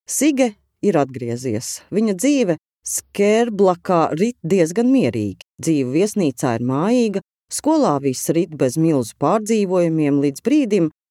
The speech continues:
kad skolas populārie dvīņi uzaicina viņu pievienoties hip-hopa grupai un uzstāties Ziemassvētku pasākumā.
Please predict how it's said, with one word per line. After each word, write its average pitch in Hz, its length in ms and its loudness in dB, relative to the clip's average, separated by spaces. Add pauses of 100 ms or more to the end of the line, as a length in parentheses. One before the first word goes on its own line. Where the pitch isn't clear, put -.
(160)
kad 170 160 -4
skolas 214 400 0
populārie 135 720 0
dvīņi 202 480 0
uzaicina 156 560 0
viņu 151 240 0
pievienoties 165 880 0
hip-hopa 175 720 -2
grupai 190 480 0
un 160 160 0
uzstāties 147 640 -2
Ziemassvētku 151 720 -2
pasākumā. 113 800 -4